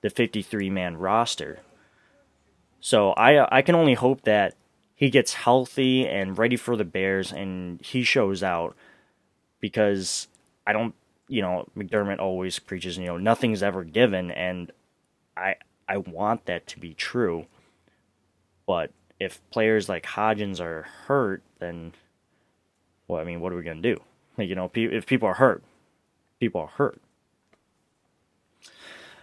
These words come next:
Moving on to the tight ends, Knox and Sweeney. <laughs> Knox and Sweeney. I really enjoyed what I saw, particularly from Sweeney,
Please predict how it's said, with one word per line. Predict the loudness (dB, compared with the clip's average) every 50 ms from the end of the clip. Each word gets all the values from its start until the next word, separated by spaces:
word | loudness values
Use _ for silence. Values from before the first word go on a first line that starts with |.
| _ _
Moving | 8 8 10 10
on | 10 8 8 8
to | 4 4
the | 4 2
tight | 0 2 2 4 4 4 4
ends, | 2 2 0 -2 -4 -6 -10 -12 -14 _ _ -20 _ _ _ _ _
Knox | 4 6 6 8 6 6 4 2
and | 4 4 4
Sweeney. | 2 0 -2 0 2 2 2 2 0 -2 -6 -10 -14 -20 _ _ _ _
<laughs> | -6 -6 -6 -6 -6 -4 -2 -2 -2 -2 -4 -4 -6 -8 -10 -12 -18 -20 -20 -20 -20 _ _ _ _ _ _ _ _ _ _ _ _ _ _ _ _ _
Knox | -6 -4 -2 -2 -2 -4 -6 -6 -6
and | -6 -6 -6
Sweeney. | -8 -8 -6 -6 -6 -6 -8 -8
I | -6 -2 2 4 6 6 6 6 6
really | 4 2 0 0 2 4 4 4 6 4 4 2 0 0
enjoyed | -2 -2 -2 -2 -2 0 0 0 0 -2 -4 -4
what | -4 -4 -4 -2 -2
I | -2 -4 -4
saw, | -4 -6 -6 -4 -4 -2 -2 -2 -2 -4
particularly | -4 -4 -4 -4 0 0 0 2 4 4 4 4 4
from | 2 0 -2 -2
Sweeney, | -2 -4 -4 -4 -4 -2 -2 -2 -2 -4